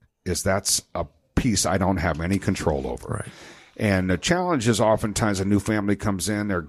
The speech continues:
Speaker 1: you know, either want a second set of eyes on the plan or they're creating a plan for the first time,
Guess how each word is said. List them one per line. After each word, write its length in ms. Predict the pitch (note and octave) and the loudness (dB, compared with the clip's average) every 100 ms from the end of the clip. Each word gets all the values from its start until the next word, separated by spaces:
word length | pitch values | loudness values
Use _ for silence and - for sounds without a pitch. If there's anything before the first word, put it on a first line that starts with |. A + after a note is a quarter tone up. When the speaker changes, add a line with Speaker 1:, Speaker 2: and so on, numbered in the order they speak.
| - | -8
Speaker 1:
you 180 | A#2+ G#2+ | 0 2
know, 220 | G2+ F2+ | 2 2
either 200 | - A#2+ | 2 4
want 160 | G#2+ G2+ | 4 4
a 20 | |
second 300 | - A#2 A2 | 4 4 2
set 160 | G2 A2 | 4 4
of 60 | G2+ | 6
eyes 260 | G#2 G2+ | 4 2
on 80 | G#2 | -2
the 80 | F#2+ | -4
plan 340 | - G#2 G2+ | -2 2 2
or 80 | G2+ | 2
they're 120 | F2+ | 0
creating 440 | - F#2+ F#2+ G2 G2 | 0 2 2 2 0
a 60 | |
plan 300 | F2 A2 G2 | 0 2 2
for 140 | F#2 F#2 | -2 -6
the 80 | E2+ | -4
first 360 | - F#2+ - | -2 -2 -2
time, 440 | - F#2 E2+ E2+ | -4 -2 -2 -4